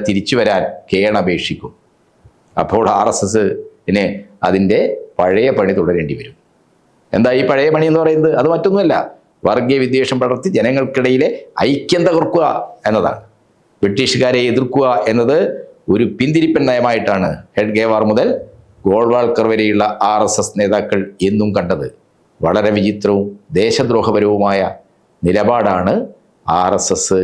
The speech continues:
ഇന്ത്യൻ സ്വാതന്ത്ര്യ സമരത്തോട് എടുത്തത്. ഇന്ത്യൻ സ്വാതന്ത്ര്യത്തിന് വേണ്ടി പോരാടിയ ആർക്കും ആർ എസ് എസിന്റെ നിലപാട് ഇതിൽ ഒരു സംശയവും ഉണ്ടായിരുന്നില്ല,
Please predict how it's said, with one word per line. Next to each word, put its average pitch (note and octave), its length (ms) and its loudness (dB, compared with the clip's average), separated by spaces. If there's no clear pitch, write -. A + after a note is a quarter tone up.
ഇന്ത്യൻ A2 280 2
സ്വാതന്ത്ര്യ A2 380 0
സമരത്തോട് F#2 500 0
എടുത്തത്. G2+ 400 0
ഇന്ത്യൻ C#3+ 260 2
സ്വാതന്ത്ര്യത്തിന് G#2+ 480 0
വേണ്ടി F#2+ 140 0
പോരാടിയ F#2+ 420 0
ആർക്കും A#2+ 320 0
ആർ A#2 120 2
എസ് - 120 -2
എസിന്റെ B2 260 0
നിലപാട് F#2+ 420 2
ഇതിൽ F#2 200 2
ഒരു D3+ 160 0
സംശയവും G2+ 380 0
ഉണ്ടായിരുന്നില്ല, F2+ 440 0